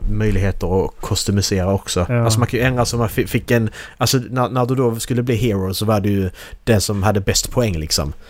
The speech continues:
Speaker 1: Men du kunde ju ändra det så att du fick en hero hela tiden. Så även om heron dog så var det en sån cooldown. När det kunde du ändra så fick en hero
Speaker 2: Ja.
Speaker 1: igen sen, så kunde du
Speaker 2: Ja.
Speaker 1: köra ljussabel igen hela tiden.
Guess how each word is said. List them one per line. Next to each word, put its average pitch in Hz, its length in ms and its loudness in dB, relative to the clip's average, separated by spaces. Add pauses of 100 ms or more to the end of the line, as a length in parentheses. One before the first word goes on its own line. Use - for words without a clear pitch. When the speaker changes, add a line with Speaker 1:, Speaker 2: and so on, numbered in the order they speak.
(260)
Speaker 1:
Men 110 120 -2
du 113 60 2
kunde 117 200 2
ju 107 60 0
ändra 117 380 0
det 110 220 2
så 107 80 -2
att 98 60 -4
du 95 60 -4
fick - 180 -2
en 104 60 0
hero 98 400 2 (200)
hela 113 200 2
tiden. 90 360 0
Så 123 100 -2
även 113 120 0
om 107 60 0
heron 135 260 2
dog 98 460 -2
så - 160 -4
var 107 80 2
det 110 60 2
en 107 40 0
sån 123 160 2
cooldown. 87 540 -2 (140)
När 127 100 -2
det 120 60 0
kunde 113 180 0
du 113 60 2
ändra 135 240 2
så - 120 -6
fick 110 140 -2
en 110 60 0
hero 123 180 4
Speaker 2:
Ja. 107 80 6
Speaker 1:
igen 98 260 0
sen, 92 240 0
så 101 60 -6
kunde 107 200 0
du 117 140 2
Speaker 2:
Ja. 123 120 6
Speaker 1:
köra 123 180 0
ljussabel 110 420 0
igen 95 200 0
hela 104 200 -2
tiden. 76 340 -4